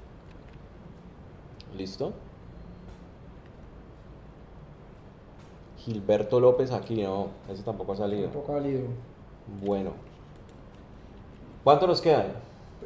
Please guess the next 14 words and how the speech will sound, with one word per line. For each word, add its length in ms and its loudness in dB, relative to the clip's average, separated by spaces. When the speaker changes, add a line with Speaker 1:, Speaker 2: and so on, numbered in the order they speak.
Speaker 2:
Dos. 340 0
Speaker 1:
Solo 260 8
dos. 480 12
Speaker 2:
Solo 180 4
dos 120 8
cupos 240 6
y 40 4
los, 260 4
y 60 0
los 140 4
otros 200 -4
cinco, 320 2
pero 160 -6
Speaker 1:
Bueno, 340 2